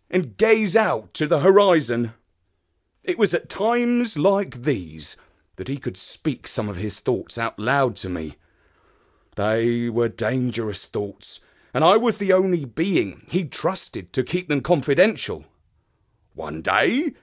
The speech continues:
he said to me, "I knew that Mister President was on the nutty side,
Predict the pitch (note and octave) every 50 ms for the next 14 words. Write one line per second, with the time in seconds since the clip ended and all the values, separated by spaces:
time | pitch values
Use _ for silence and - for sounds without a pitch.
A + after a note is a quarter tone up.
0 | _ _ - D#3 C#3+ - - E3+ D3 C#3 - - D3 D3+ D#3 D3+ D3+ D3 C3+ -
1 | _ _ _ _ _ _ _ _ _ _ _ _ _ _ _ _ _ - F#3 G3+
2 | G#3+ G3+ G3 G#3+ B3+ C#4+ C#4 G#3 F#3 D#3 A2 G#2 D#3 E3 - - - B2 - -
3 | E3 F#3+ F#3 D#3+ C3+ B2+ A#2+ A#2+ C#3 C3+ E3 F3 F3 F#3+ F#3+ F3+ F#3+ G#3 A3+ A#3
4 | F#3 C#3 - - B2 G#2+ F#2 F2+ F2+ E2+ F2+